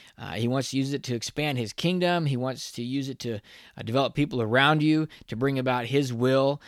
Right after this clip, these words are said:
and, uh, His influence, and to bring Him glory, uh, through your work. Now, those can't be accomplished if work is not kept in its proper place. So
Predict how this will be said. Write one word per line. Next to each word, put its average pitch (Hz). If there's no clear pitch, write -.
and, 117
uh, 110
His 135
influence, 107
and 117
to 117
bring 131
Him 135
glory, 113
uh, 101
through 127
your 120
work. 107
Now, 123
those 165
can't 175
be 151
accomplished 135
if 120
work 151
is 123
not 127
kept 143
in 123
its 110
proper 127
place. -
So 143